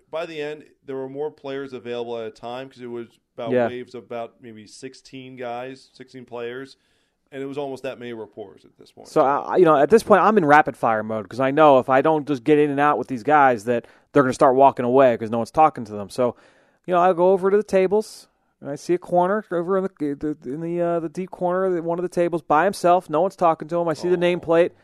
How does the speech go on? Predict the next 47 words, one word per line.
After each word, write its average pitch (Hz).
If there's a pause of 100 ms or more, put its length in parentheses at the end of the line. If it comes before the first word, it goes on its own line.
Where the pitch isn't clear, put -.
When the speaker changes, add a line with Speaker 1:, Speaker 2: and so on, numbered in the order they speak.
(440)
Speaker 2:
It's -
Sean 156
Bunting, 147
one 131
of 135
my 143
favorite 160
corners 156
in 147
this 143
draft. 131
And 117
so 131 (540)
I 127
wander 151
over 143
there, 147
and 139
I, 131
I 139
just 131
say 190
to 180
him, 107
I'm 110
like, 113 (840)
"Do 147
you, 110
do -
you 175
feel 240
disrespected 190
right 202
now?" 214 (640)
And -
he 120
says, - (200)
"Yeah, 143 (200)
I -
feel 139
disrespected 127
right 113
now." 110 (640)
And 127
he -
said, 123
"Uh, 107